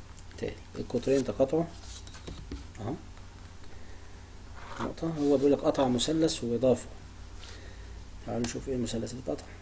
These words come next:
طيب تاني كده، قطع مثلث ج م د، يبقى احنا بنقلب ب ج د ادي ميم،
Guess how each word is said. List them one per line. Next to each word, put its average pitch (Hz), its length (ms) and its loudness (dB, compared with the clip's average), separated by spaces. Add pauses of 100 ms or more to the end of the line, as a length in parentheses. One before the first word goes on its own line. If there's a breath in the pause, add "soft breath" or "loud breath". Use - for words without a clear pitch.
(160)
طيب - 80 -8 (260)
تاني 113 260 -4
كده، 117 100 -8 (1900 loud breath)
قطع 170 220 10
مثلث 135 320 8
ج 139 60 4
م 143 240 10
د، 123 60 4
يبقى 101 320 6
احنا 123 120 2
بنقلب 123 300 4
ب 120 40 4
ج 120 200 2
د 120 140 6
ادي 123 320 4
ميم، 165 260 2